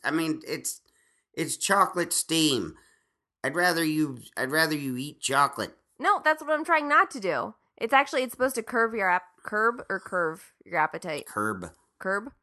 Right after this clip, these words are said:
Speaker 1: Mm-hmm.
Speaker 2: Curve it sounds better.
Speaker 1: Well, it's curb.
Speaker 2: I'm gonna say curve.
Speaker 1: Well, you're gonna be wrong.
Speaker 2: Well, if it's going one way and I want to curve it another way, I want to curve my appetite.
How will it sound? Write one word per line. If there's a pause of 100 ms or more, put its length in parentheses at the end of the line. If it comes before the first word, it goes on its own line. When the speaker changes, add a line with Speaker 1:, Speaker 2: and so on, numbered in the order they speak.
(240)
Speaker 1:
Mm-hmm.
Speaker 2:
Curve
it
sounds
better. (200)
Speaker 1:
Well,
it's
curb.
Speaker 2:
I'm
gonna
say
curve. (360)
Speaker 1:
Well,
you're
gonna
be
wrong. (300)
Speaker 2:
Well, (280)
if
it's
going
one
way
and
I
want
to
curve
it
another
way,
I
want
to
curve
my
appetite.